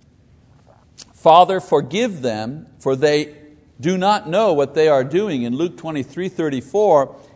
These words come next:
he was talking about the Romans as well as the Jews. If he was physically among us today,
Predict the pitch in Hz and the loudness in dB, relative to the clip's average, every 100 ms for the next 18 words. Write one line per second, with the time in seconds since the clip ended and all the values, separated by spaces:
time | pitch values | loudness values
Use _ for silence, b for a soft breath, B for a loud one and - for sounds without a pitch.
0 | B - 254 233 - 196 202 202 190 160 | B -10 -6 -6 -2 0 -2 -2 -8 -6
1 | 147 160 160 147 143 220 294 160 120 143 | -2 -2 -2 -6 -4 -4 -4 -4 -4 -6
2 | 139 - - 151 160 220 262 170 117 117 | -10 -16 -10 -10 -8 -8 -6 -6 -8 -12
3 | 95 110 98 78 - - _ _ _ _ | -10 -8 -10 -12 -20 -20 _ _ _ _
4 | _ _ _ _ _ _ _ _ 175 262 | _ _ _ _ _ _ _ _ -6 -2
5 | 294 233 - - 269 294 277 - 262 262 | 0 0 -2 -6 -4 -2 -4 -6 -4 -2
6 | 226 214 226 226 - - 165 165 151 104 | 0 0 -2 -4 -6 -6 -4 -2 -2 -4